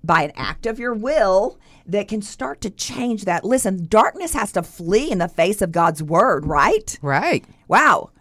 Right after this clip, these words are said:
Speaker 1: I mean, because God's word is light.
Speaker 2: Exactly.
Speaker 1: And darkness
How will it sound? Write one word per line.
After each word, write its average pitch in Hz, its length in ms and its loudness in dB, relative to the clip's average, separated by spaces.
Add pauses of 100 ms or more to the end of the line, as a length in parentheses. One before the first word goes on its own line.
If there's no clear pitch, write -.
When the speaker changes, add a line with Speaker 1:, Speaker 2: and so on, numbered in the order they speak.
Speaker 1:
I - 80 -4
mean, 214 120 2
because 202 240 0
God's 208 320 4
word 214 200 4
is 190 100 -4
light. 190 480 -2 (120)
Speaker 2:
Exactly. 151 800 -4
Speaker 1:
And 190 320 -6 (120)
darkness 185 500 -2